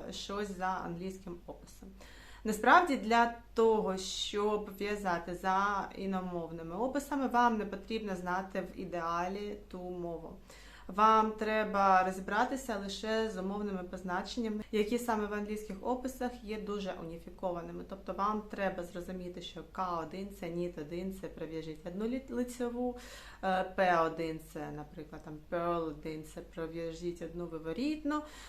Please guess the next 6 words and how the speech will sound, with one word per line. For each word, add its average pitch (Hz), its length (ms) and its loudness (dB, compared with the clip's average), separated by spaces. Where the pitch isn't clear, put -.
Тобто 208 220 2
вам 320 280 10
треба 254 500 10
базово 202 480 6
перекласти 190 640 -2
лише 202 640 -2